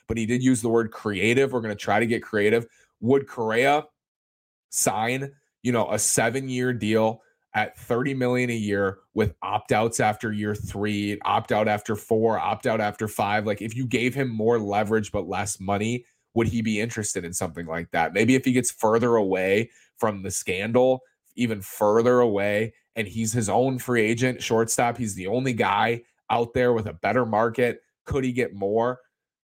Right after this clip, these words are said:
That's possible. Something like that happens. If Carlos Correa was willing to sign for seven years at thirty million a year with a couple of opt-outs, Twins should be all over that. There's no excuse for that. It, it does get different when it's three hundred and twenty-five, three hundred thirty, three hundred thirty-five, three hundred forty million.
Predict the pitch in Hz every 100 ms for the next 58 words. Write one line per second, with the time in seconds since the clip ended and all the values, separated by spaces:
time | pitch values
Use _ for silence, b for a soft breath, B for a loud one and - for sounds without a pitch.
0 | _ - 123 - 104 107 98 80 - -
1 | 120 104 98 95 92 92 98 87 90 85
2 | 117 147 180 196 165 160 127 104 110 123
3 | 120 113 117 104 104 107 - _ _ _
4 | _ _ _ _ _ - 117 107 113 117
5 | 110 110 117 98 - 104 110 107 104 104
6 | 92 95 101 107 104 117 98 101 73 85
7 | 90 113 110 120 - b b - 151 139
8 | 131 104 104 98 98 98 92 87 98 98
9 | 95 87 - - 98 - 85 69 53 -
10 | b b b - 139 - 143 135 - 147
11 | 147 - 110 120 113 113 95 101 - -
12 | - 113 117 113 107 95 95 107 104 -
13 | 87 90 87 - 104 104 95 92 95 92
14 | 92 110 107 101 101 95 101 90 87 110
15 | 110 101 92 101 95 92 101 104 92